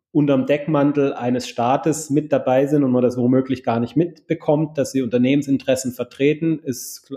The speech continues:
das Schlimmste für Transparenz. Und wenn das weiter so geht, äh, schlage ich vor, dass wir einen Lobbyregister, ähnlich wie beim Bundestag oder europäischen Institutionen, einführen müssen, ganz offentlich für die Co-, offensichtlich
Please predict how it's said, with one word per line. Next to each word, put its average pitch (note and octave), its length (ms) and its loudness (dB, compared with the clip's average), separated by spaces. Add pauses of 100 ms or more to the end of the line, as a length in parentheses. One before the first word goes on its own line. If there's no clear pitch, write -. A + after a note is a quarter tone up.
(120)
das A#2 80 -10
Schlimmste F3+ 520 -2
für E3 260 -4 (140)
Transparenz. B2+ 760 0 (460)
Und B2 120 2
wenn B2+ 120 4
das - 420 -4 (160)
weiter C#3 460 0
so C3+ 140 2
geht, D3 380 0
äh, C#3 200 -4
schlage B2 420 -2
ich - 140 -12
vor, C3+ 240 2
dass B2+ 260 0
wir B2 80 2
einen A#2 520 -4 (600)
Lobbyregister, B2 840 0
ähnlich B2 320 0
wie B2+ 80 0
beim A2+ 180 -2
Bundestag A#2+ 560 0
oder A2+ 180 0
europäischen A#2+ 520 0
Institutionen, A#2 640 -4
einführen A2+ 480 0
müssen, C3+ 340 2
ganz A2 240 -4
offentlich G#2+ 400 -8
für - 80 -8
die - 80 -14
Co-, - 240 -16 (320)
offensichtlich B2 840 0